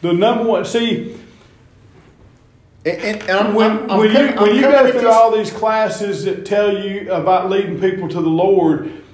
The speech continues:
Speaker 1: the one thing I disagree with is you're not leading anyone to the Lord.
Speaker 2: Exactly.
Speaker 1: Um, what you're do-, in, in, in, in a sense, I guess you, you could say, "Yes, I am," because you're taking them to the Scripture and showing them the Scripture.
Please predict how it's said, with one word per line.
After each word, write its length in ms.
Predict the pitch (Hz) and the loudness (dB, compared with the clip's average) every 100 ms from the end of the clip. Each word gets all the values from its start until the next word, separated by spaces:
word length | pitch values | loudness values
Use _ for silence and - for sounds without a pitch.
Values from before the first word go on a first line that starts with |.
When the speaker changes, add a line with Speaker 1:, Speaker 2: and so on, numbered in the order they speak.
| - | -10
Speaker 1:
the 60 | 160 | -4
one 320 | 165 214 196 | -2 -2 0
thing 180 | 196 175 | -2 0
I 120 | 185 165 | 0 0
disagree 480 | 170 165 151 160 | -2 -2 0 2
with 280 | 160 156 147 | 4 2 2
is 140 | 147 147 | -2 -2
you're 120 | 185 | -2
not 240 | 190 165 | -2 -2
leading 360 | 160 165 143 156 | 0 0 0 -2
anyone 500 | 170 190 190 160 151 | -2 -2 0 0 0
to 60 | 139 | -2
the 60 | 139 | -4
Lord. 280 | 143 147 139 | -2 -2 -2
Speaker 2:
Exactly. 600 | 117 127 113 110 92 87 - - - | -4 -4 -4 -6 -12 -16 -18 -18 -4
Speaker 1:
Um, 720 | 160 156 147 151 302 - 160 | 0 0 -2 -4 -10 -12 -6
what 320 | 170 202 180 | 0 0 -2
you're 260 | 170 170 160 | -6 -6 -4
do-, 100 | 185 196 | -4 -2
in, 260 | 190 196 | -6 -4
in, 180 | 202 208 | -4 -4
in, 380 | - 233 226 254 | -4 -2 -2 0
in 160 | 254 240 | 0 0
a 60 | |
sense, 480 | - 269 277 - - | 0 0 0 -2 0
I 140 | 185 170 | 0 2
guess 300 | 202 - 214 | 0 0 -4
you, 80 | |
you 280 | 214 208 185 | -10 -8 -8
could 240 | 185 208 - | -2 -2 -2
say, 320 | 202 180 165 | 2 2 2
"Yes, 280 | 190 170 180 | 0 -2 -2
I 220 | 160 185 | -2 0
am," 580 | 220 180 160 - - - _ | -2 -2 -4 -8 -14 -20 _
because 560 | 156 170 - 185 180 143 | -8 -6 -6 -2 -2 -2
you're 180 | 180 196 | -6 -2
taking 440 | 202 208 208 185 | 0 0 0 -2
them 220 | 180 180 - | 0 0 0
to 100 | 165 | -2
the 120 | 147 | -2
Scripture 920 | - 208 214 214 - 165 156 - - - 170 | -4 0 0 0 -2 0 0 -4 -12 -12 -6
and 140 | 151 | -6
showing 460 | - 202 196 180 175 | 0 2 2 2 2
them 180 | 185 | 0
the 80 | 165 | -2
Scripture. 720 | - 185 185 - 175 156 151 | 0 2 2 0 -2 -2 -4